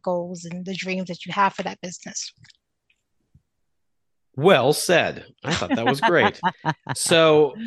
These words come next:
Speaker 2: Carlene, how do our listeners get a hold of you?
Speaker 1: They can reach me at W W W dot C two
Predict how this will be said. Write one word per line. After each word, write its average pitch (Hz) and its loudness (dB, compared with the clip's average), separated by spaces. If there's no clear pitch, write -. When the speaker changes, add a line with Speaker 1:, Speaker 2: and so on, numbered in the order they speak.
Speaker 2:
Carlene, 175 4
how 180 0
do 165 -2
our 135 -6
listeners 127 -6
get 110 -2
a 104 -4
hold 104 -6
of 82 -10
you? - -10
Speaker 1:
They 330 -8
can 381 -2
reach 339 -2
me 262 -2
at 208 -2
W 233 -4
W 214 -4
W 277 -4
dot 180 -2
C 220 -12
two 220 -6